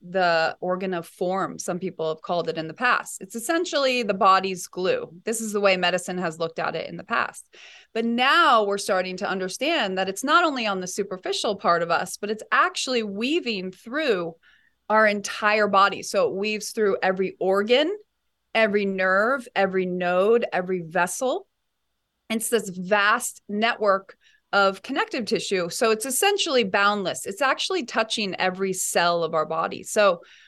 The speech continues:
what's exciting about that is now we know it's going through and affecting everything. Some people actually, Helen Lang-,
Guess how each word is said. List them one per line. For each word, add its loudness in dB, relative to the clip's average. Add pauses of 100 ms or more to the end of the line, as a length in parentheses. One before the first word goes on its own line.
(100)
what's 0
exciting 0
about 2
that 2
is -10
now 2
we 2
know 2
it's -2 (240)
going 4
through 2
and -4
affecting -4
everything. -4
Some 0
people 2
actually, -2
Helen 0
Lang-, 0